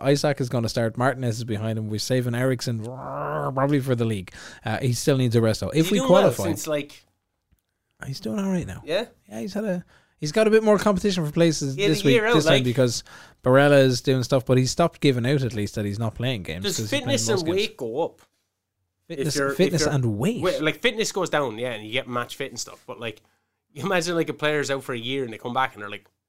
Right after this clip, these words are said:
Speaker 2: "Yeah, they came back twenty K G overweight." <laughs> Like,
Speaker 1: Maybe. Or what if you were
Speaker 2: like,
Speaker 1: si-
Speaker 2: if you, if you went pure Ricky Hatton.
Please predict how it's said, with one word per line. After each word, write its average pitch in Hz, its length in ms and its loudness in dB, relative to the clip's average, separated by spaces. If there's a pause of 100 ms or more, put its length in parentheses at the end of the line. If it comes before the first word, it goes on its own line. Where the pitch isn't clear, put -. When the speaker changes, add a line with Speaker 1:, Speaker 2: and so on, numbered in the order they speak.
(380)
Speaker 2:
"Yeah, 123 100 -12
they 135 140 -10
came 190 180 -8
back 127 140 -16
twenty 120 260 -14
K 117 220 -12
G 117 180 -12
overweight." 110 440 -12
<laughs> - 460 -8
Like, - 140 -10 (460)
Speaker 1:
Maybe. 185 400 -6 (560)
Or 214 160 2
what 254 180 4
if 269 140 0
you 233 120 4
were 190 120 6
Speaker 2:
like, 180 240 2
Speaker 1:
si- 240 80 2
Speaker 2:
if 190 80 0
you, 214 180 0
if 175 140 2
you 190 80 0
went 214 160 2
pure 202 200 4
Ricky 175 280 0
Hatton. 151 340 -4